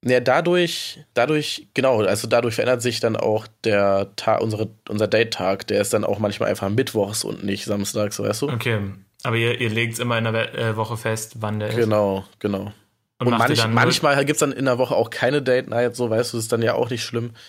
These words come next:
Speaker 2: Mhm.
Speaker 1: Oder manchmal gibt's dann spontan irgendwie die Gelegenheit, dass man essen geht oder was auch immer. Aber
Speaker 2: Ja.
Speaker 1: dass man halt trotzdem irgendwie so ein,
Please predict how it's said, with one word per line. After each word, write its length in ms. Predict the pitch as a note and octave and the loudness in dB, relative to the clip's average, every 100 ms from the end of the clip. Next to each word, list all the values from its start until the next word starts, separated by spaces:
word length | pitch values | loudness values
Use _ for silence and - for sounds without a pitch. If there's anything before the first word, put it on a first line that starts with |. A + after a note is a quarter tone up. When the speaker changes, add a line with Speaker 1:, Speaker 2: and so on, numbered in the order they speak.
| - | -4
Speaker 2:
Mhm. 320 | A#2+ A#2 A2+ | 0 2 2
Speaker 1:
Oder 180 | B2 B2+ | 2 2
manchmal 300 | A#2 C3 C3 | 4 2 0
gibt's 160 | A#2 A2+ | 0 0
dann 140 | A2 | -2
spontan 560 | A2 A#2+ G#2 A#2 A#2 B2+ | 0 -2 0 0 2 0
irgendwie 240 | A#2+ A#2 | -2 -2
die 100 | A2+ | -2
Gelegenheit, 560 | A2+ A2 A#2 A2+ A2 A2 | 0 0 0 0 0 0
dass 160 | G#2+ | -2
man 80 | A2 | -4
essen 340 | - A2 G#2+ G2+ | -4 -4 -6 -4
geht 260 | A2 G#2+ | -4 -2
oder 180 | G#2 G2 | -4 -2
was 180 | A2 G#2+ | -2 0
auch 140 | G2 | -2
immer. 280 | D#2+ A2+ - - - - - - | -2 -2 -2 -8 -20 -20 -10 0
Aber 160 | G#2 | 2
Speaker 2:
Ja. 40 | A#2 | 4
Speaker 1:
dass 180 | A#2 A#2 | 4 2
man 160 | B2 | 2
halt 200 | B2 B2 | 4 2
trotzdem 400 | - B2+ - B2 | 2 0 0 -2
irgendwie 320 | A#2+ B2+ A#2 A#2+ | -2 -2 -2 0
so 140 | A2 | 0
ein, 320 | A2 G#2+ G#2 | 0 -2 -6